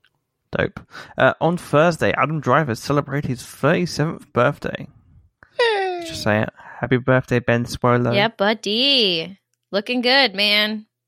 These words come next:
Speaker 3: Happy birthday.
Speaker 1: Did you see him on John Oliver?
Speaker 3: Yes. <laughs> I have been waiting all season of Last Week Tonight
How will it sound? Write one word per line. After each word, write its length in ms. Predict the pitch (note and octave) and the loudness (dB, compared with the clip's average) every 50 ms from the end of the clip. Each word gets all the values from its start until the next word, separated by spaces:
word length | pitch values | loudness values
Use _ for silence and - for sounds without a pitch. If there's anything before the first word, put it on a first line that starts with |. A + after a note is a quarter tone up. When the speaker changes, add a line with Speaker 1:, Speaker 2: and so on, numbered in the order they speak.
| _ _ _ _ _ _ _ _ _ _ _ _ _ | _ _ _ _ _ _ _ _ _ _ _ _ _
Speaker 3:
Happy 160 | - G#3 G#3 _ _ | -12 -12 -12 _ _
birthday. 480 | - F3 F3 E3+ - F3+ E3+ F3+ F3+ - _ _ _ _ _ _ _ _ _ _ _ _ | -4 -4 -4 -4 -4 -8 -8 -8 -10 -14 _ _ _ _ _ _ _ _ _ _ _ _
Speaker 1:
Did 60 | - | -2
you 60 | E3+ F3+ | -2 -2
see 280 | - - G3+ G3 F#3+ | 2 2 4 4 4
him 140 | F3+ F3+ F3 | 4 4 2
on 120 | F3 E3 | 2 4
John 140 | D3+ D#3 D#3 | 4 4 4
Oliver? 180 | D#3 D#3 E3 D#3 - | 4 4 4 4 4
Speaker 3:
Yes. 640 | - - - - D4 - G#3+ F#3+ D#3 C3+ C#3 C#3+ - | 4 2 2 2 2 2 4 4 4 4 2 0 2
<laughs> 1400 | G3+ F#3+ E3 - - F#3+ D3+ C#3+ C#3 - E3+ C#3+ - E3 C3+ C3 D3 B3+ B3+ D3+ C#3 - - D3+ C#3 C#3 C#3 C#3+ - - - - | 2 0 2 2 2 2 2 2 2 0 -2 0 2 0 0 2 0 0 0 0 -2 -2 -4 -6 -8 -6 -4 -6 -6 -6 -4 -2
I 100 | A3+ A#3+ B3+ | 0 0 0
have 140 | C#4 D#4+ | 0 -2
been 220 | B3+ D4+ D4+ D4 C4 | -4 -6 -6 -6 -2
waiting 640 | C4 B3 B3 C4 C#4 C4+ C#4 C4 A3+ G#3 G3+ G3+ - _ _ _ _ _ _ _ _ - | 2 2 4 4 2 0 0 -2 -4 -4 -8 -12 -16 _ _ _ _ _ _ _ _ 0
all 340 | A#3 A#3+ B3 C4 C4+ C4+ D4 | 4 6 6 6 6 4 2
season 600 | C#4 - - C#4 C#4+ C#4 C#4+ C4 B3+ C4+ A#3 G#3+ G3+ G3+ - - | 0 -4 -4 -2 -2 -2 -2 -2 -2 -2 0 0 0 0 0 0
of 160 | A#3 A#3+ A3+ | 0 0 0
Last 300 | A#3+ A3+ A3 A#3+ - - | 2 0 0 0 0 -2
Week 180 | B3 A#3+ A3+ A3 | -4 -4 -4 -4
Tonight 520 | - D4 A#3 A3+ A3 G#3+ G#3 F#3 - _ | -4 -2 0 2 2 2 2 0 -4 _